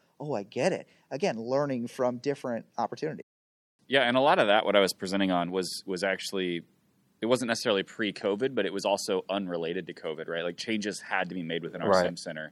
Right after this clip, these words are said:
Speaker 3: Right.
Speaker 2: Uh, and so we made a heavy shift towards game-based learning and getting people up out of their seats and getting involved.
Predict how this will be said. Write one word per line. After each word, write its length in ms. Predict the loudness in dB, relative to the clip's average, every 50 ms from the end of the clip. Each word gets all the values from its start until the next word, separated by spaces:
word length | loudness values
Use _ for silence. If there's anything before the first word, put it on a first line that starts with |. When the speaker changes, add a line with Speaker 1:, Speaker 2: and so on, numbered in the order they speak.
| _ 2
Speaker 3:
Right. 300 | 4 4 4 4 2 -2 _ -8
Speaker 2:
Uh, 100 | -6 -6
and 120 | -6 -6 -6
so 120 | -6 -4
we 80 | -4 -2
made 180 | 0 0 0
a 60 | 0 0
heavy 320 | 0 -2 -2 -2 -4 -6
shift 320 | -6 -6 -6 -6 -6 -8
towards 260 | -8 -6 -6 -6 -6 -8
game-based 560 | -10 -10 -8 -8 -8 -8 -8 -8 -8 -6 -2
learning 480 | -2 0 0 0 -2 -4 -6 -8 -8 -8
and 260 | -6 -6 -4 -4 -4
getting 240 | -4 -4 -4 -4 -6
people 340 | -6 -8 -6 -4 -4 -4 -2
up 220 | -2 -2 -2 -2 -4
out 200 | -4 -2 -2 -2
of 60 | -2
their 120 | -2 -4 -6
seats 360 | -8 -8 -8 -10 -10 -10 -10
and 80 | -8 -6
getting 200 | -6 -6 -6 -8
involved. 540 | -8 -4 0 2 2 2 2 0 -4 _